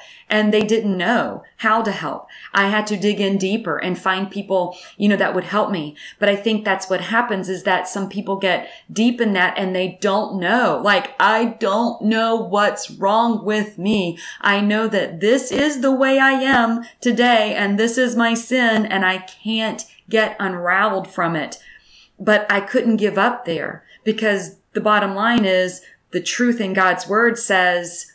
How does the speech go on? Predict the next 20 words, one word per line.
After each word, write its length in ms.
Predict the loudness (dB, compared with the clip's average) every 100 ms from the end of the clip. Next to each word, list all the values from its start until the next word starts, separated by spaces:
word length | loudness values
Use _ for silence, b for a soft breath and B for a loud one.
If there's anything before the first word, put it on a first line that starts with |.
| _ -12
what 300 | 0 4 6
I 100 | 6
was 200 | 4 2
doing 280 | 0 2
was 220 | 2 2 2
sinful 720 | 2 2 0 -2 -2 -6 -14 -4
and 180 | 0 4
there 160 | 4
is 160 | 2 2
a 60 | 2
better 300 | 2 2 2
way. 560 | 2 2 0 -4 -6 B B B
And 160 | -4 -2
it 160 | -2 -2
took 280 | -4 -2
me 400 | -2 0 0 -4 B B _
some 320 | -4 -2 -2
time, 680 | -4 0 2 2 0 -2 -6
some 340 | -10 -4 -4 -2
effort, 480 | 0 0 2 2 2